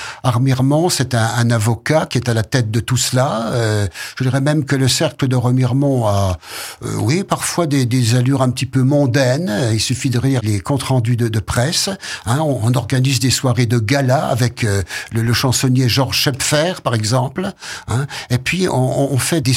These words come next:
soirées, on organise des soirées à caractère varié qui unissent à la fois le, le chant, le théâtre, pas seulement la conférence, d'ailleurs on préfère le terme causerie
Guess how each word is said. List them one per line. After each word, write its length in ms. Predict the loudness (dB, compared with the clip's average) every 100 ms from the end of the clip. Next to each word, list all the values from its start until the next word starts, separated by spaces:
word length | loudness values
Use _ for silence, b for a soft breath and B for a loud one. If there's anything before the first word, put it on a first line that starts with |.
| 0
soirées, 540 | 2 2 2 2 2 2
on 100 | 0
organise 480 | 0 0 0 2 2
des 100 | 0
soirées 560 | 2 0 2 2 0 -4 B B B -6
à 100 | -4
caractère 540 | 0 -2 0 -2 0
varié 800 | 2 2 2 2 2 2 -2 -8 _ -4
qui 160 | 0
unissent 420 | 2 2 0 0
à 60 | 0
la 100 | 0
fois 300 | 0 0 2
le, 140 | 2
le 140 | 2 2
chant, 460 | 2 2 2 2
le 140 | 0 0
théâtre, 640 | 2 2 2 0 -4 -10 B B B _
pas 80 | 0
seulement 320 | 0 0 2
la 100 | 2
conférence, 800 | 2 0 0 0 0 0 0 -2
d'ailleurs 240 | 0 0
on 60 | 0
préfère 340 | 0 0 0
le 100 | 0
terme 300 | 0 0 0
causerie 800 | -2 0 2 2 0 0 0 0